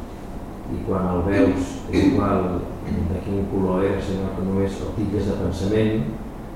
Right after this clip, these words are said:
i tornes a la respiració, el que estàs fent d'alguna manera és desidentificar-te una mica del que estàs pensant, no? Tenim una tendència a, a creure que som el que pensem, que és ben així, no?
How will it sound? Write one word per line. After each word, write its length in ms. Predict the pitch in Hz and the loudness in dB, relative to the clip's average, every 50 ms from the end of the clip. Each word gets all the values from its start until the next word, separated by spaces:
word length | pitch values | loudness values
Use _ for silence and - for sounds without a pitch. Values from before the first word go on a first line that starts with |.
| - - - | -10 -8 -6
i 80 | 87 85 - | -6 -4 0
tornes 540 | - 110 110 104 - 98 92 87 87 - - | 2 4 4 4 2 0 0 -2 -2 -4 -4
a 140 | - 92 92 | -4 -2 -2
la 80 | 90 90 | -2 -2
respiració, 480 | 90 90 - 92 90 90 - 90 87 90 | -2 -2 -2 -2 -2 -2 0 0 0 2
el 80 | - | 0
que 60 | - - | -2 -2
estàs 160 | - - - | -4 -2 -2
fent 140 | 113 101 101 | 0 0 0
d'alguna 280 | 101 101 101 104 101 101 | 0 0 0 0 0 0
manera 320 | 101 98 101 104 107 107 107 | 0 0 0 2 2 2 2
és 120 | 104 104 - - - - - - - - - - - - - - - - 95 | 2 0 -2 -4 -6 -8 -8 -10 -10 -10 -10 -10 -10 -10 -10 -10 -8 -2 0
desidentificar-te 800 | 104 107 104 98 - 101 98 92 - 92 95 101 - 101 104 101 | 2 2 4 2 2 2 0 2 2 2 2 2 2 2 2 2
una 100 | 98 98 95 | 4 4 4
mica 260 | 95 - - 85 82 85 - - - - - - 90 | 2 2 0 -2 -2 -4 -4 -6 -8 -8 -6 -6 -4
del 160 | 87 85 82 85 | -2 -2 0 -2
que 100 | 82 - | -2 -2
estàs 220 | 82 80 80 - | -2 -4 -4 -4
pensant, 360 | 85 82 82 - - - 80 80 | -4 -4 -4 -4 -4 -4 -4 -4
no? 240 | 80 82 - - 90 | -4 -4 -4 -4 -4
Tenim 260 | 90 92 90 90 - | -4 -4 -2 -2 -2
una 80 | 85 87 87 | -2 0 0
tendència 640 | 85 85 87 85 85 - - 90 90 90 90 87 85 | 0 0 0 -2 -2 -2 -4 -4 -4 -2 -2 -2 -2
a, 580 | 85 85 85 - - - 87 87 85 82 80 80 80 80 78 76 78 80 80 - - - - - - - - - - - - - - - - - - - - - - - - | -2 -4 -4 -6 -8 -8 -6 -4 -4 -4 -4 -4 -4 -4 -4 -4 -6 -6 -6 -8 -8 -8 -8 -8 -10 -8 -8 -10 -10 -10 -10 -10 -10 -10 -10 -10 -10 -10 -10 -10 -12 -10 -8
a 160 | - 85 92 | -6 -4 -4
creure 260 | 95 92 90 87 90 90 | -2 0 2 2 2 2
que 160 | 90 92 90 87 | 0 -2 0 0
som 200 | 92 90 87 87 | 2 2 2 2
el 40 | 85 87 | 2 0
que 100 | 85 80 82 | 0 0 0
pensem, 360 | 80 80 87 85 82 80 78 80 | 0 0 0 0 0 0 0 0
que 80 | 82 87 | -2 -2
és 100 | 87 85 | 0 0
ben 160 | 82 78 78 | 0 0 0
així, 240 | - - 87 87 85 - | -2 -2 -2 -2 -2 -4
no? 120 | 82 - | -4 -4